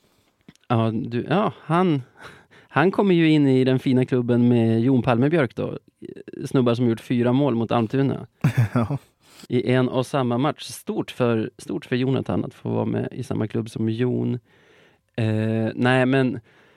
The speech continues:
Speaker 1: Och det, alltså, det är ju ingen läggmatch, för nu, nu har Almtuna sämre målskillnad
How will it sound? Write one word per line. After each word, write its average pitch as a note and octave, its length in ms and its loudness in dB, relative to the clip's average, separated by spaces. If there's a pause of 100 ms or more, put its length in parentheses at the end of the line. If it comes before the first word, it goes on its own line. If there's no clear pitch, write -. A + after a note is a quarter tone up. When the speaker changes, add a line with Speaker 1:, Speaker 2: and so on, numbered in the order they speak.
(180)
Speaker 1:
Och C3 160 -4
det, C3+ 220 2
alltså, C#3 440 -2 (420)
det B2 100 2
är C3+ 40 6
ju F3+ 120 4
ingen C3 200 4
läggmatch, B2 600 -2
för - 160 -2
nu, C3+ 300 2 (120)
nu C3+ 120 0
har D#3+ 100 0
Almtuna B2+ 520 0
sämre B2 720 0 (260)
målskillnad A#2 880 2